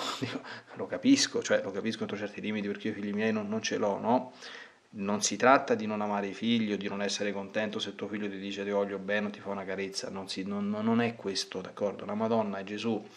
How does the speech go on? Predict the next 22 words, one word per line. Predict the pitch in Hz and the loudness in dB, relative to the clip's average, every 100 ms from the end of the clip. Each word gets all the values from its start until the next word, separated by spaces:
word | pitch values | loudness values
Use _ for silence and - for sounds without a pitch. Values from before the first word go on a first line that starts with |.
| - - - - | -16 -16 -16 -10
avevano | 107 117 110 107 | -2 0 2 0
un | 104 | 2
cuore, | - 120 110 101 92 - - - 76 | 10 10 10 6 2 -4 -20 -20 -12
come | - 101 | -8 -4
dire, | 101 101 92 - - - - | -2 0 -2 -4 -18 -20 -18
eh, | - 110 104 | -12 -8 -8
immenso, | 113 101 98 123 139 117 - - | -8 -10 0 4 6 4 2 2
insomma, | 104 104 107 101 | 0 -2 -2 2
larghissimo, | 101 101 98 120 123 - 107 98 | 4 2 4 6 6 2 -2 -2
ardentissimo, | 101 98 104 101 - 147 - - 98 101 | -2 -2 -2 2 6 6 6 -2 -4 0
no? | 117 - - - - - | 2 2 -4 -20 -20 0
Ma | 117 123 | 6 8
è | 127 - - | 8 4 0
come | - 185 185 170 | 8 10 10 8
si | 147 117 | 4 4
vivono | 123 113 110 | 4 4 2
queste | 107 107 - | 0 -2 -2
cose, | 104 107 104 - | 2 2 2 -4
come, | - 143 165 160 156 165 156 - | 6 8 10 8 4 2 0 -2
perché, | - 135 117 - - 123 165 175 - - - _ _ | 6 8 8 4 2 6 6 4 -2 -18 -20 _ _
capito? | - - - - - _ - | -18 -10 -10 -10 -18 _ -14
Perché? | - - - 131 143 - | -14 -6 0 2 2 -4